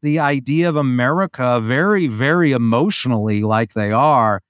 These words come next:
I don't think you can do a whole lot with those people. I mean, I suppose if they're a Trumpist type, you might be able to get through to them because they'll recognize that half the country <laughs> hates their guts.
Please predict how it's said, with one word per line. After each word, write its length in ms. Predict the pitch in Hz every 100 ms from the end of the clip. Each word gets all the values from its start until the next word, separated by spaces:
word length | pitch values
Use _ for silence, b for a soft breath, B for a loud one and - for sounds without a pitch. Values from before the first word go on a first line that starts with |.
| _ _ -
I 140 | 220
don't 180 | 220 123
think 180 | 120 101
you 80 | 104
can 180 | 113 98
do 540 | 104 107 107 104 101 - _ -
a 60 | 120
whole 360 | - 156 117
lot 380 | 101 107 110 113
with 160 | 117 110
those 320 | 127 110 98 -
people. 760 | - 127 113 123 113 113 110 120
I 120 | 143 151
mean, 120 | 175
I 120 | - 170
suppose 440 | 208 202 381 339
if 140 | 226 -
they're 180 | 185
a 60 | 151
Trumpist 680 | - - 403 - 190 - -
type, 320 | - 139 123
you 80 | 165
might 220 | 196 208
be 80 | 190
able 100 | 170
to 60 | 139
get 220 | 135 -
through 240 | 139 143
to 60 | 135
them 180 | 135 131
because 480 | 135 - 147 127 - _ _ _ -
they'll 260 | 196 247 226
recognize 1160 | 180 - 160 127 139 139 135 135 135 123 - _ -
that 160 | 131
half 300 | - 175 156
the 80 | 151
country 720 | - 143 - 123 120 117 117 - _
<laughs> 360 | - - _ -
hates 300 | 208 - -
their 140 | 147
guts. 500 | 113 98 - - -